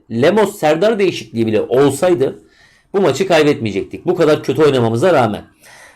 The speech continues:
Bunları da söylemiş olalım. Hakem çok bariz bir eyyam yaptı.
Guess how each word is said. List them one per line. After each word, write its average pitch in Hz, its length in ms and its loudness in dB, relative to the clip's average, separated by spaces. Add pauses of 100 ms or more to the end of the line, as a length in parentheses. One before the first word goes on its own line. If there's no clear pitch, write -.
Bunları 156 260 4
da 170 80 2
söylemiş 156 380 2
olalım. 113 280 2
Hakem 170 480 -2
çok 123 280 -4
bariz 123 380 2
bir 110 220 -6
eyyam 107 360 0
yaptı. - 460 -8